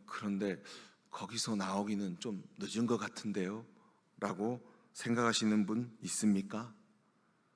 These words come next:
어쩌면 스스로는 "아, 나는 그래도 염치를 아는 사람이야" 라고 생각할지 모르겠습니다. 그러나 염치와 구원과는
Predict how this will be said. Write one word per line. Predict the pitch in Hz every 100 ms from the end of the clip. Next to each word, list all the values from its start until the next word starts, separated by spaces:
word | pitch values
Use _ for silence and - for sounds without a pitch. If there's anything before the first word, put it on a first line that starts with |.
| _ _ _ _ _ _ _ _ _ -
어쩌면 | 101 - 110 95 95 127 147 - - - - - - -
스스로는 | - 170 151 147 117 117 107 85 - - _ -
"아, | 90 82
나는 | 90 95 95
그래도 | 87 92 101 110 - -
염치를 | 98 101 95 - 123 131
아는 | - 95 98 90 85
사람이야" | - - 104 98 85 80 80 _ _ _ _
라고 | - 92 107 95 92 - - _
생각할지 | - - 123 110 113 - 120
모르겠습니다. | 101 101 101 - 92 87 87 82 - - - -
그러나 | 104 98 107 92 71 - - - _ _ _ _ _ -
염치와 | 104 104 104 - 123 107 98 98
구원과는 | 110 110 104 95 104 95 80